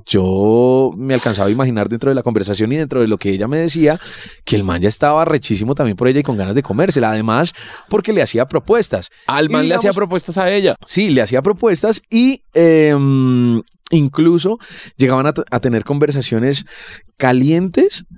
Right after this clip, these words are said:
Speaker 1: con mucho doble sentido. Eh, ha-, haciendo muchas insinuaciones entre, entre ambos, entre los dos.
Speaker 2: Ah, no, o sea, el otro man ya estaba listo, ¿cuál era el
Speaker 1: El
Speaker 2: problema?
Speaker 1: otro man ya estaba listo. El problema es que ella no sabía qué hacer.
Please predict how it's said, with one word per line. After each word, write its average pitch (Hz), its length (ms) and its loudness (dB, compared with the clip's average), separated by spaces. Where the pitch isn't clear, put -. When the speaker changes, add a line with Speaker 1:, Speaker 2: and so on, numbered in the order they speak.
Speaker 1:
con 139 220 0
mucho 135 340 0
doble 165 300 2
sentido. 107 560 0
Eh, - 300 2
ha-, 110 300 2
haciendo 143 300 0
muchas 165 280 0
insinuaciones 139 840 0
entre, 98 460 -2
entre 98 340 -2
ambos, 92 320 -2
entre 90 260 -6
los 87 200 -4
dos. 95 300 -2
Speaker 2:
Ah, 117 140 -2
no, 151 120 0
o 185 40 0
sea, 190 120 0
el 185 60 0
otro 196 160 -2
man 208 160 0
ya 233 60 -2
estaba 262 220 2
listo, 339 380 0
¿cuál 214 140 2
era 190 100 2
el 196 60 0
Speaker 1:
El 202 60 0
Speaker 2:
problema? 180 240 2
Speaker 1:
otro 127 160 0
man 165 140 -6
ya 185 60 -2
estaba 214 220 -2
listo. 262 260 -2
El 143 140 0
problema 147 380 2
es 165 60 -8
que 147 240 2
ella 131 160 0
no 98 180 -8
sabía 101 420 -4
qué - 200 -2
hacer. 127 440 2